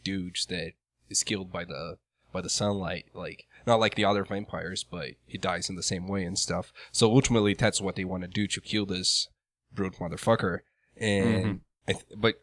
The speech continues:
Speaker 1: right at the last moment, when, when they're about to get it done, he actually gets inside von Stroheim's body,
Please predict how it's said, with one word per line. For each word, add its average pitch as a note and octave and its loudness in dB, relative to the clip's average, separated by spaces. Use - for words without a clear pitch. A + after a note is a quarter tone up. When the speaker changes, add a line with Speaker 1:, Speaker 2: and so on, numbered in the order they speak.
Speaker 1:
right A#2+ 4
at B2 2
the A2+ 4
last A2 4
moment, A2+ 4
when, G2+ 0
when G#2 -2
they're G2 2
about F#2+ -2
to - -4
get G2 -2
it F2 -4
done, G#2 -2
he G#2 0
actually G2+ 0
gets F#2+ -4
inside F#2+ 0
von F#2+ 0
Stroheim's F#2+ -2
body, G2 -4